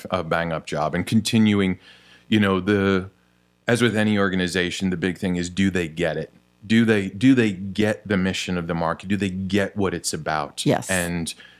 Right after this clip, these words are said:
Speaker 1: you know,
Speaker 2: And
Speaker 1: it
Speaker 2: she
Speaker 1: could
Speaker 2: does.
Speaker 1: Exactly, exactly.
Speaker 2: She totally does. Yeah. And it's just one of the reasons I'm proud of the, of the neighborhood is, is that, that mar-, that market for sure. And the things that they make possible.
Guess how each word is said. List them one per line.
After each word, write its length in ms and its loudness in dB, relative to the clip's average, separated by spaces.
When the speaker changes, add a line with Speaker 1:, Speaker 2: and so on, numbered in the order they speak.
Speaker 1:
you 80 2
know, 80 4
Speaker 2:
And 120 4
Speaker 1:
it 40 6
Speaker 2:
she 240 6
Speaker 1:
could 60 0
Speaker 2:
does. 280 2
Speaker 1:
Exactly, 720 -2
exactly. 540 0
Speaker 2:
She 40 2
totally 560 0
does. 480 -2
Yeah. 240 4
And 220 2
it's 200 2
just 300 -4
one 160 6
of 80 2
the 180 4
reasons 460 4
I'm 180 -2
proud 580 -2
of 180 0
the, 420 2
of 120 0
the 100 2
neighborhood 680 0
is, 320 0
is 280 0
that, 300 -2
that 180 -2
mar-, 240 -4
that 180 -2
market 600 -6
for 160 2
sure. 420 0
And 320 0
the 60 0
things 380 0
that 280 -2
they 200 2
make 240 2
possible. 720 0